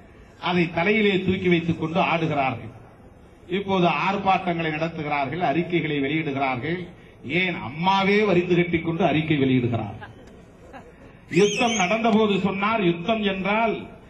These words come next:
மக்கள் சாவது சகஜம்தானே" என்று சொன்னவர்தான் அந்த அம்மா. ஐம்பதாயிரம் பேர் படுகொலை செய்யப்பட்ட போது யுத்தம் என்று நடந்தால் மக்கள் படுகொலையாவது சகஜம்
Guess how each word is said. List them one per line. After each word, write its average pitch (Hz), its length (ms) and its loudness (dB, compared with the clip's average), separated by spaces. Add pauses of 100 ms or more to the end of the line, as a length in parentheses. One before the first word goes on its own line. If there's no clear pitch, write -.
(180)
மக்கள் 175 480 -2
சாவது 202 500 0 (120)
சகஜம்தானே" 220 1000 0
என்று 190 200 2
சொன்னவர்தான் 170 800 0 (220)
அந்த 143 240 -2
அம்மா. 143 440 -4 (800)
ஐம்பதாயிரம் 180 760 0
பேர் 208 220 2
படுகொலை 190 380 2
செய்யப்பட்ட 165 540 -2
போது 202 440 -2 (720)
யுத்தம் 196 520 0
என்று 220 240 2
நடந்தால் 208 520 0
மக்கள் 202 440 -2
படுகொலையாவது 214 760 2
சகஜம் 226 500 0